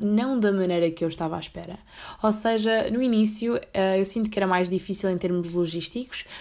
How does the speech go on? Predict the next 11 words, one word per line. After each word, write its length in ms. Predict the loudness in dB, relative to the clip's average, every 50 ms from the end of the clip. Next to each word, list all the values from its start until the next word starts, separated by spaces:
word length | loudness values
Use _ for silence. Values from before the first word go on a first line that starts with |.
| -18 -10
porque 480 | -4 -2 -2 -2 -2 -2 -2 0 0 0 0
eu 80 | 0
não 140 | 2 2 0
percebia 340 | 0 -2 -4 -2 0 2 2
nada 240 | 4 4 4 2 2
sobre 240 | 0 -2 -4 -6 -2
podcasts. 580 | -2 0 0 0 -4 -8 -10 -12 -12 -10 -6
Eu 140 | -2 2 2
ouvia 260 | 2 4 4 4 4
alguns, 540 | 4 2 2 2 0 0 2 0 -2 -4 -8 -12 -16 -18 -18 -6 -2
mas 800 | 0 2 2 2 2 2 0 0 0 0 0 -2 -4 -8 -10